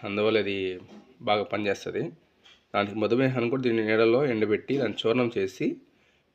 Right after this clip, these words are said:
దాన్ని ఒకటి రెండు స్పూన్లు పూటకు భోజనాన్ని తర్వాత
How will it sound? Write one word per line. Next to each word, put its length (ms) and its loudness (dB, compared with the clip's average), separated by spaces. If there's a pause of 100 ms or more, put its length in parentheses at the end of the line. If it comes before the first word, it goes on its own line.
(380)
దాన్ని 300 2
ఒకటి 340 2
రెండు 220 0
స్పూన్లు 520 -2
పూటకు 440 -2
భోజనాన్ని 500 0
తర్వాత 360 -2